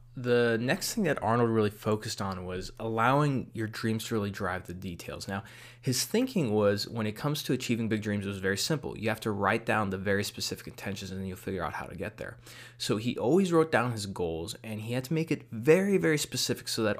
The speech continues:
all those little fine details and intentions weren't just floating around. He, he would take out s-, index cards and write down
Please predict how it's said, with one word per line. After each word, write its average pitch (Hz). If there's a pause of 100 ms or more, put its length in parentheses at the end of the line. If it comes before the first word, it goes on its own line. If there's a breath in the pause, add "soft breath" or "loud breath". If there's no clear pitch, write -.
all 123
those 139
little 120
fine 113
details 104
and 95
intentions 110 (300 loud breath)
weren't 117
just -
floating 101
around. 90
He, 107
he 113
would 107
take -
out 107
s-, -
index 147
cards -
and 98
write 110
down 98